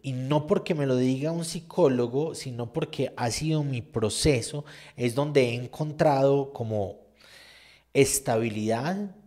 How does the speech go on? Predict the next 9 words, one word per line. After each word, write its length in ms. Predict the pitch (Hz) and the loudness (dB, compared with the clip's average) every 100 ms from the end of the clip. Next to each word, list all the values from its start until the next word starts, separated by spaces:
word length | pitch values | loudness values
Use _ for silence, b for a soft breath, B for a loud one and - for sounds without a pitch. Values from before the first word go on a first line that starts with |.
| _ _ _ _ _ _ _ _ _ - | _ _ _ _ _ _ _ _ _ -6
y 180 | 131 | -2
es 180 | 123 - | -2 -2
que 180 | - 147 | -4 -4
me 220 | 123 123 | -4 -4
voy 180 | 120 113 | 0 0
a 60 | 123 | 0
ver 160 | 135 | -2
series. 680 | - 175 117 95 92 - - _ _ _ _ _ _ _ _ _ - | -2 -2 -2 -6 -16 -18 -20 _ _ _ _ _ _ _ _ _ -8
Eh, 560 | 104 101 98 95 90 | -4 -2 -4 -8 -14